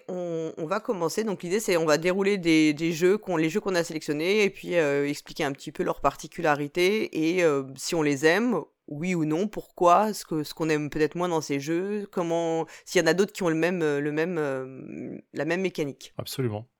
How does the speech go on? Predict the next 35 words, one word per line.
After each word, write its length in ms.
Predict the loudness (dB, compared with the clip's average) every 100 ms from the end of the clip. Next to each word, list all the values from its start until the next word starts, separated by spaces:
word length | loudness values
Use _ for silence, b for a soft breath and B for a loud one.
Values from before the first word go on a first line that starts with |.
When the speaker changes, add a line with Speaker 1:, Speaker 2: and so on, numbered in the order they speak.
| _ -4
Speaker 1:
On 140 | -2
va 160 | 2 2
commencer, 420 | 2 2 2 2
bah, 220 | 4 4
sou-, 420 | 2 -6 -6 -6
souvent 380 | -8 -8 -4 -2
par 180 | 0 0
celui 300 | 0 -2 -4
qui 280 | -8 -8 -8
vient 180 | -2 0
dans, 140 | 4
à 160 | 6 6
l'esprit, 500 | 4 -4 -8 -4 -4
c'est 300 | -4 -4 -4
Sherlock 440 | 0 2 2 2
Holmes 140 | -2 -4
Détective 520 | -8 -8 -10 -10 -12
Conseil. 500 | -10 -6 -2 0 -2 -4 _ -6
Speaker 2:
Ouais. 220 | -4 -4 _ _ -12
Speaker 1:
Qui 80 | -6
est 100 | -2
un 140 | -2
jeu 160 | -2 -6
de 200 | -4 -6
mille 500 | -4 -6 -6 -6 -6
neuf 160 | -8 -8
cent 580 | -14 -12 -10 -8 -8 -8
quatre-vingt-un 1160 | -8 -10 -8 -6 -4 0 -2 -2 _ -2 0
ou 80 | 0
quatre-vingt-quatre, 680 | 0 -4 -4 -6 -4 -2 -2
je 100 | -6
ne 80 | -10
sais 220 | -10 -14
plus. 180 | -12
Speaker 2:
Oh, 120 | -8